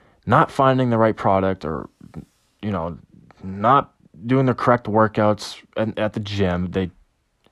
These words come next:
you know, they stopped eating,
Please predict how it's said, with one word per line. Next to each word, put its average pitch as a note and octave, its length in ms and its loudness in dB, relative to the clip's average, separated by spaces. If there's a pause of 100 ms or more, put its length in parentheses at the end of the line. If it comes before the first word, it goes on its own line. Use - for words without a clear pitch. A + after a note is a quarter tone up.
you G#2 60 -6
know, F#2 260 -6 (1000)
they B2+ 680 6 (1200)
stopped - 420 2
eating, C#3+ 560 4